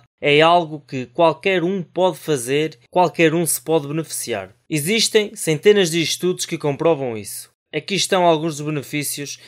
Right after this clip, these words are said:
e há links para as fontes dos estudos na descrição deste vídeo. Para entender o que é a meditação, temos que olhar primeiro para as nossas vidas.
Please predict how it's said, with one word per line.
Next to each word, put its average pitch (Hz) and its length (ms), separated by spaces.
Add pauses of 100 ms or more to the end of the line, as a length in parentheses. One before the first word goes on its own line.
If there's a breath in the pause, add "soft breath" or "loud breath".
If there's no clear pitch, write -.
(140)
e 170 120
há 170 100
links 175 360
para 156 220
as - 100
fontes 151 420
dos 139 180
estudos - 540
na 156 180
descrição 143 540
deste 120 280
vídeo. - 320 (120)
Para 214 180
entender 170 420
o 147 60
que 185 140
é 180 60
a 175 40
meditação, 170 560
temos 165 300
que 165 100
olhar 156 280
primeiro 151 360
para 143 220
as 131 80
nossas 139 320
vidas. 101 500